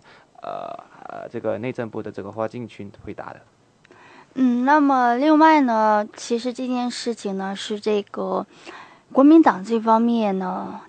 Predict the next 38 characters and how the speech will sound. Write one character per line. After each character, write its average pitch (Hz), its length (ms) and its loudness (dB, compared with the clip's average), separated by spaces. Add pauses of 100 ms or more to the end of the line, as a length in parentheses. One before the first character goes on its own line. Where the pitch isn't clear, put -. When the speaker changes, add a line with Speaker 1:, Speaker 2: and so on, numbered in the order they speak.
Speaker 2:
台 226 200 0
湾 277 100 4
的 277 100 4
国 226 120 2
民 262 140 6
党 214 180 4
这 214 80 -4
方 240 160 -2
面 233 160 0
发 214 180 -2
出 226 140 -6
了 220 100 -2
一 220 120 -4
些 226 200 0
质 254 280 -2
疑， 185 360 -6 (460)
质 320 140 -2
疑 269 300 4
呢， 269 460 8
这 254 140 0
个 214 160 4
国 208 180 -2
庆 254 240 4
典 214 260 0
礼 254 180 2
前 190 260 -6
面 220 320 0
没 196 240 -2
有 190 580 2
这 208 320 -2
个 185 320 -2
中 277 160 0
华 240 160 2
民 220 240 2
国 202 320 0
和 214 140 -2
国 208 240 -6
旗。 190 560 -8